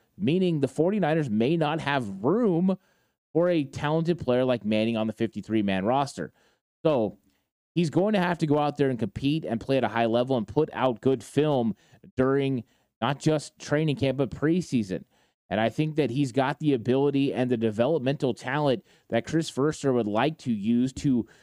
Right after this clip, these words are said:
uh, build a possible eventual, you know, good player for the forty-niners, whether that's a starter or depth, because they do have Aaron Banks and Spencer Burford.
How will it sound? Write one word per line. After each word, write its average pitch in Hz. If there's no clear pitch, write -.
uh, 120
build 160
a 123
possible 127
eventual, 143
you 135
know, 104
good 151
player 160
for 135
the 131
forty-niners, 123
whether 123
that's 117
a 110
starter 127
or 107
depth, 139
because 131
they 156
do 143
have 131
Aaron 113
Banks 104
and 120
Spencer 104
Burford. 107